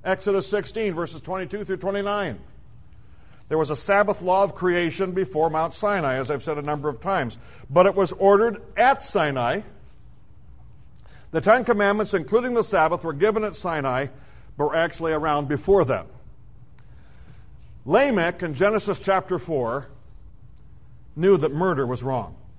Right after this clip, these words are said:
In Genesis twenty-seven, Jacob knew that stealing was wrong. That old poacher, that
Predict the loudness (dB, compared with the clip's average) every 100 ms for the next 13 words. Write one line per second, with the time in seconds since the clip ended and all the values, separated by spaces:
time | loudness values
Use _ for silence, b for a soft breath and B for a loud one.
0 | -20 -20 -20 -20 -20 -20 -20 -20 -20 -20
1 | b b b b b b -10 -4 2 4
2 | 4 -2 -2 -2 -2 2 4 4 -2 6
3 | 8 8 4 -2 -2 0 -2 -6 -10 -4
4 | 0 0 -2 -6 -16 -20 -20 -20 -20 -12
5 | -10 -4 -2 -2 -4 -6 -4 -6 -10 -10
6 | -8 -8 -6 -8 -6 -8